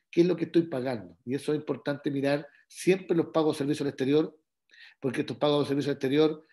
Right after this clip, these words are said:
si son regalías y estoy frente a la explotación de una marca, el pago que hago por, por, por, por, por McDonald's, por Levi's,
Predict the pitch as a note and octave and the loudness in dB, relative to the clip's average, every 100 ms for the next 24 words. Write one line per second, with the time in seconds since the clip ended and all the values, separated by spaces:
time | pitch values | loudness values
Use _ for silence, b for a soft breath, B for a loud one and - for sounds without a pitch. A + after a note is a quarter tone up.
0 | _ - B2 - C#3+ D3 C3+ D3 F3 C#3 | _ -6 -2 0 2 2 4 4 4 4
1 | D3+ - B2+ - C3+ C3 C3+ C3 D3 C#3+ | 2 -2 -6 -2 -4 -2 -6 -4 0 2
2 | C#3 B B B2 B2+ B2 B2 B2 C3+ B2 | 0 B B -4 -4 -2 -4 -2 -4 -4
3 | A#2 E3 D#3 - D3 - A#2 A2+ A2+ C3+ | 0 0 0 -2 -4 -4 -6 -6 -4 -2
4 | C#3 B2 C3+ C3+ C3+ C3 B2 A#2 b _ | -2 0 -2 0 -2 -2 -4 -6 b _
5 | B2+ A#2+ A#2 B2+ A#2+ A#2 b b - A2+ | -6 -4 -4 -2 -2 -4 b b -6 -6
6 | G#2+ A#2+ G#2+ A2 A2 F#3 F#3 D3 C3 B2+ | -4 -4 -4 -4 0 0 2 0 -2 -2
7 | A#2 B2 D#3+ F3 D#3 C3 | -2 2 2 4 2 0